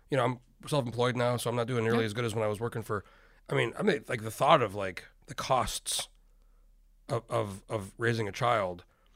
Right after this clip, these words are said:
Speaker 1: in this country, where when I've been to countries where they make it much easier,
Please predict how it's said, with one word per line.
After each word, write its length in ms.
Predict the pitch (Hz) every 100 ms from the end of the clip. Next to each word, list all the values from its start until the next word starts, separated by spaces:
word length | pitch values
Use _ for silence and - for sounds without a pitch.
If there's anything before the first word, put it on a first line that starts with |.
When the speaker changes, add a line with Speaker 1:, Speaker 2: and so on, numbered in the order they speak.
| _ _
Speaker 1:
in 100 | 120
this 100 | 117
country, 340 | - 135 123 107
where 220 | 117 120
when 120 | 120
I've 100 | 131
been 120 | 135 160
to 60 |
countries 380 | 143 120 123 113
where 380 | 113 113 107 104 - -
they 100 | 120
make 220 | 127 131
it 100 | 117
much 340 | 113 127 139 127
easier, 280 | 127 117